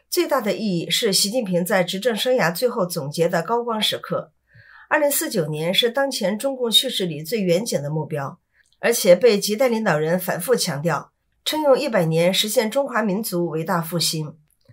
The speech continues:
二零四九年最能推测的就是老龄化程度，因为二零四九年时的一位二十六岁青年，当下已经出生。二零二二年进入人口萎缩时代，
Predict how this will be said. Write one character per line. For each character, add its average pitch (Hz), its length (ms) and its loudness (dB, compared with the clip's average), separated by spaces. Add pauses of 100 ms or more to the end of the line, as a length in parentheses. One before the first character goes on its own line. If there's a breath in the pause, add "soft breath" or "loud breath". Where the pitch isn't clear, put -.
(320 soft breath)
二 - 120 4
零 277 120 6
四 285 200 0
九 190 160 0
年 175 240 2
最 285 160 0
能 196 160 2
推 269 180 -6
测 277 180 0
的 185 200 4
就 202 120 -2
是 202 180 -2
老 160 140 2
龄 151 160 -4
化 - 140 -2
程 160 300 -6
度， 170 260 -6 (380)
因 285 160 -2
为 240 160 6
二 294 180 4
零 269 120 8
四 269 200 0
九 185 100 0
年 165 220 4
时 175 220 2
的 165 180 4
一 175 120 2
位 202 120 0
二 202 140 2
十 202 120 -4
六 240 140 2
岁 180 160 0
青 165 260 0
年， 135 300 -2 (320)
当 277 160 2
下 247 260 4
已 170 120 -2
经 170 180 -2
出 190 220 -6
生。 160 380 0 (360 soft breath)
二 294 140 4
零 262 160 6
二 - 140 2
二 269 140 2
年 185 220 2
进 247 180 2
入 190 160 2
人 185 200 4
口 202 200 2
萎 160 140 0
缩 240 200 0
时 240 180 -2
代， 156 280 -4